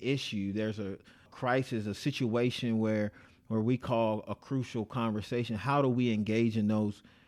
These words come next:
crucial conversations in a way that's gonna be productive and have a good outcome for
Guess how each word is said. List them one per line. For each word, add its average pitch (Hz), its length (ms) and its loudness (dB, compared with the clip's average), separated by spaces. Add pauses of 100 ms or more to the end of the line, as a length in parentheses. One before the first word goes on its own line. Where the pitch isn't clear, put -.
(160)
crucial 139 440 0
conversations 104 1400 0 (680)
in 120 160 2
a 107 100 2
way 110 520 4
that's 98 320 -4
gonna 107 240 -2
be 107 100 -2
productive 101 840 -2 (420)
and 104 580 0
have 117 340 0
a 107 120 0
good 113 240 4
outcome 98 600 -2 (160)
for 104 480 -2